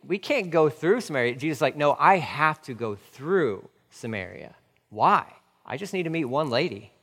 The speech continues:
at a well." John chapter four. "I just need to meet," no, no, Jesus, you can't talk to a lady, number one. Um, that's not kosher. We don't do that. Um, "You seem to be breaking all the rules, Jesus." And he's like, "I know, I came to break the rules.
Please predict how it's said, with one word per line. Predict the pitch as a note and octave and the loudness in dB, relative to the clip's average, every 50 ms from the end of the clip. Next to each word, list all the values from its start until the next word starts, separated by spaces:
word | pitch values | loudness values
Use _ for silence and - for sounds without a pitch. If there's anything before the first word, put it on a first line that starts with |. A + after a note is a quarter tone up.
| _ _ - | _ _ -6
at | A#2+ B2+ | -4 -4
a | B2 A2 | -2 -2
well." | G#2+ A#2 C#3+ C#3+ G2 - - - _ _ _ _ _ _ | 0 0 0 0 0 -4 -8 -18 _ _ _ _ _ _
John | - B2+ B2 A#2+ | -6 -6 -6 -4
chapter | C3+ C3+ A#2+ - A#2 | -4 -4 -6 -6 -8
four. | - - D3 D3 - - A#2+ - - _ _ - | -10 -8 -8 -8 -8 -10 -12 -18 -20 _ _ -6
"I | G#3 | -6
just | A3 G3 | -4 0
need | A#3+ A#3 | 0 2
to | |
meet," | A3 A3 A3 F#3+ - | 2 2 2 0 0
no, | D3+ E3+ F3+ | 2 4 4
no, | F3 E3+ D#3+ C3+ - - | 4 4 4 2 0 -4
Jesus, | C3+ C3 D3+ D#3 C#3 C3 - | -8 -6 -6 -6 -6 -6 -10
you | - C3+ C3 | -10 -12 -8
can't | - E3+ E3 E3 - | -2 0 0 0 0
talk | - C#3+ D3+ E3 E3+ - | 0 0 0 0 0 0
to | G3 F#3+ | -2 -2
a | F#3 | 2
lady, | D3+ C3+ B2+ A#2 A2+ B2+ C3+ D3+ - _ _ _ | 4 4 4 4 4 0 -2 -4 -8 _ _ _
number | - B2+ B2+ B2+ C3 | -8 -6 -2 0 2
one. | C3 C#3 B2+ A2+ G#2+ A2 C3+ C#3 - | 2 4 4 4 4 2 0 -4 -6
Um, | - B2+ B2 A#2+ A#2+ A#2 A2+ A2+ G#2+ G#2 G#2 G2 | -2 0 2 4 4 4 2 0 -2 -4 -2 2
that's | B2 C3 D3 - | 2 2 2 4
not | F#3 F3+ E3+ E3+ F3 - | 4 4 6 6 4 4
kosher. | - - G#3 G3+ G3 - - D#3+ C3+ C3+ C#3 - - - - - | 4 8 10 10 8 8 4 2 2 2 0 -2 -8 -20 -18 -4
We | - C#3 F3 | 2 4 6
don't | G#3 G3+ E3+ C3 | 6 6 6 6
do | E3+ G#3 A#3 G#3 | 4 4 6 6
that. | D3+ C3+ B2 B2+ C#3+ - - - - - - - | 6 8 8 8 8 6 4 0 -16 -20 -4 2
Um, | C3+ C#3+ C#3+ C#3+ C#3+ C#3 D3+ | 6 8 8 8 8 6 2
"You | D#3 | 0
seem | D3 - G#3+ A#3 | -2 0 2 4
to | A#3 G#3+ | 4 6
be | G#3 F#3 | 6 6
breaking | D3 C#3+ G#3 A3+ G#3+ - G#3 G3 | 6 8 10 10 10 10 8 8
all | G3+ G3 F#3+ | 10 10 10
the | F3 E3+ D#3+ | 10 8 8
rules, | F#3+ A3 G#3 G3 E3 - - | 8 10 10 8 6 4 2
Jesus." | - C3+ C#3 C#3 B2+ C#3 C3 - | -2 -2 0 0 0 0 -2 -2
And | E3 | -4
he's | D3 B2+ | 0 2
like, | D3 C#3 B2+ - | 2 2 2 2
"I | D3 D#3 | 2 2
know, | F3+ G#3 B3 A#3 D#3 B2+ | 4 4 4 4 4 4
I | A#2+ C#3+ | 4 2
came | E3 - G3+ A3+ B3+ | 2 2 0 -2 0
to | F3 C3+ | 0 0
break | A2+ B2 A#2 - | 0 0 -2 -2
the | - A2 | -4 -6
rules. | G#2+ G#2+ G2+ G2+ G#2 G#2+ - - | -4 -4 -4 -6 -8 -10 -14 -20